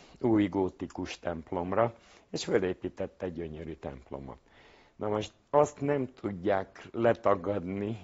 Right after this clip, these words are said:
nem is akarják, hogy ez az épület Indiában van. Mert a templom belsőben indiai stí-, stílus-, stílusú szobrok vannak, például Szűz Máriának az állap-, ö, ábrázolása az úgy történik, hogy száriban van,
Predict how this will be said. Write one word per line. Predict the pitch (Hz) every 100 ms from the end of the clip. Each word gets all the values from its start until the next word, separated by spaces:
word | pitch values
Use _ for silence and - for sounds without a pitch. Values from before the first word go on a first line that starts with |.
| 92
nem | 101
is | 90 -
akarják, | 98 - 78 80 98 -
hogy | 95
ez | 98 92
az | 92
épület | 101 101 92 87 87
Indiában | 98 85 82 82 80 82 90 90
van. | 95 90 67 _ _ - - _ _
Mert | 98 101
a | 104
templom | 123 120 110 101 98 98
belsőben | 101 101 - 104 95 92 107
indiai | 107 98 90 82 85
stí-, | - - 80 - - -
stílus-, | - 95 85 78 -
stílusú | - - 113 107 101 - 98
szobrok | 85 107 92 98 98 -
vannak, | 95 95 101 101 - - - - -
például | 110 95 92
Szűz | 117 101
Máriának | 98 90 95 92 90 90 -
az | 92 95
állap-, | 92 87 92 -
ö, | 95 90 85
ábrázolása | - 95 87 90 82 95 90 85 -
az | 85
úgy | 98 82
történik, | 95 82 90 85 73
hogy | 87
száriban | - 95 92 92 90 90 87 90
van, | 85 92 101